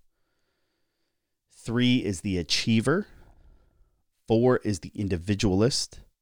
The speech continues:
Five is the investigator. Six is the loyalist. Seven is the enthusi-, enthusiast, excuse me. Eight is the challenger. And nine is the peacemaker.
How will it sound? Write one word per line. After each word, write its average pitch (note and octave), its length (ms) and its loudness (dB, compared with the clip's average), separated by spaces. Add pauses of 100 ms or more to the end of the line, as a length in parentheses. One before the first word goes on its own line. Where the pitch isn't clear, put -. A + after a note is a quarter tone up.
(840)
Five G#2+ 380 2
is F#2+ 100 -6
the F#2 140 -4
investigator. G#2+ 920 -2 (760)
Six - 720 -4
is G2 120 -6
the F2 120 -6
loyalist. G2+ 880 -2 (920)
Seven A2 680 -2
is F#2+ 100 -4
the F#2 180 -6
enthusi-, G#2+ 600 -4 (120)
enthusiast, C#3 920 2
excuse B2+ 340 -8
me. E3+ 140 -10 (920)
Eight A#2 240 0
is G2+ 200 -2
the F2 100 -4
challenger. G#2+ 760 -2 (520)
And F#2 300 -6
nine F#2+ 640 -4 (300)
is F#2 140 -14
the F2 100 -8
peacemaker. - 680 -10